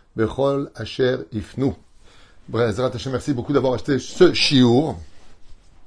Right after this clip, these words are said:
Si vous pouvez en même temps, pour certains, prévenir les autres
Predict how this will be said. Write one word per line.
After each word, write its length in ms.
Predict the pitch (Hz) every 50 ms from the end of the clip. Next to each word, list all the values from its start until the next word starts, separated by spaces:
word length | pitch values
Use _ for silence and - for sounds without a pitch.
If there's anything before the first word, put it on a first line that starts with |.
| - -
Si 120 | - - -
vous 100 | 120 101
pouvez 200 | 90 120 120 135
en 60 | 143
même 180 | 139 131 123 -
temps, 220 | - 147 147 135
pour 140 | 110 117 101
certains, 300 | - 127 113 - 143 127
prévenir 300 | 107 - 120 120 131 127 123
les 140 | 117 107
autres 280 | 113 143 139 135 - -